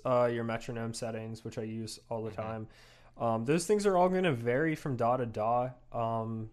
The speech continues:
Speaker 1: you know, I have a ton of different, like, midi and record options and punch in, punch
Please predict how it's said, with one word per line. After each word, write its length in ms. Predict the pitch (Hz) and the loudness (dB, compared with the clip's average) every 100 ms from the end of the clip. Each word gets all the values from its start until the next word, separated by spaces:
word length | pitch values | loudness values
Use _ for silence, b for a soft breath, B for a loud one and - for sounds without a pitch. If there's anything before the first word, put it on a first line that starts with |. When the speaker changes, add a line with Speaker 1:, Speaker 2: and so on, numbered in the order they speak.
| - - | -16 -14
Speaker 1:
you 140 | 120 117 | -8 -4
know, 140 | 110 | -2
I 140 | 90 | -2
have 160 | 113 131 | -2 -4
a 40 | |
ton 300 | - - 131 127 | -6 -8 -6 -4
of 60 | |
different, 380 | 117 - 123 - | -6 -6 -8 -6
like, 240 | 107 107 | -6 -6
midi 480 | 107 107 113 113 110 | -8 -6 -4 -4 -4
and 180 | 110 113 | -6 -8
record 380 | 110 - 131 127 | -10 -6 -6 -2
options 840 | 123 123 - 127 120 117 113 - - | -2 -4 -6 -6 -6 -8 -10 -12 -12
and 500 | 113 110 110 110 113 - | -10 -8 -8 -10 -12 -12
punch 260 | - 113 113 | -10 -8 -8
in, 180 | 110 | -10
punch 260 | 107 110 | -10 -10